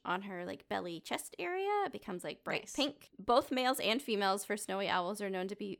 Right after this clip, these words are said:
Speaker 1: extremely aggressive if you try to approach their nest. This has been observed both by scientists as well as, like,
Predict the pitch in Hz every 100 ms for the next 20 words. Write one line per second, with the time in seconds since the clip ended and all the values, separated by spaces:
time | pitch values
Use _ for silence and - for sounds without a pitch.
0 | - - - - 202 269 277 220 - -
1 | 131 - 160 - - 170 170 160 160 -
2 | - - - 156 - 170 165 - - -
3 | - - - 208 208 220 202 190 185 170
4 | 208 - 196 277 427 403 415 403 294 220
5 | 202 196 208 175